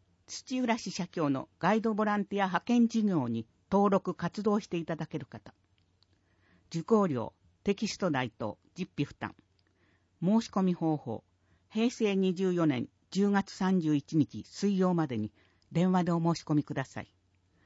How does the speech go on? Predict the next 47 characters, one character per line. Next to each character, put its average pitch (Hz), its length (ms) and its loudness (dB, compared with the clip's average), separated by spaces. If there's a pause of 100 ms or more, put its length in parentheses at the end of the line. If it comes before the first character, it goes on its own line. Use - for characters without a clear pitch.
(400)
問 214 180 4
い 220 60 2
合 208 80 2
わ 202 80 2
せ - 100 -4
先、 - 380 -10 (580)
社 202 180 -2
会 254 240 0
福 - 220 -8
祉 - 160 -6
協 185 220 0
議 160 100 4
会、 - 260 -14 (260)
地 240 160 0
域 - 180 -4
福 - 240 -4
祉 143 160 2
係。 120 400 -4 (500)
電 160 300 2
話 151 160 -4 (160)
八 247 340 2
二 156 240 6
一 - 320 -8 (300)
五 190 240 2
九 156 300 0
九 160 280 0
五。 113 240 -8 (1900)
地 277 160 2
域 165 220 2
ボ 135 120 0
ラ 160 120 2
ン 151 80 2
テ 147 120 -6
ィ 143 60 0
ア 135 40 0
養 160 220 0
成 175 220 -2
講 113 260 -8
座。 - 160 -16 (1300)
住 262 340 4
み - 20 8
慣 269 120 6
れ 185 80 2
た 127 160 -4
地 147 180 -4
域 120 180 -8
で 120 180 -6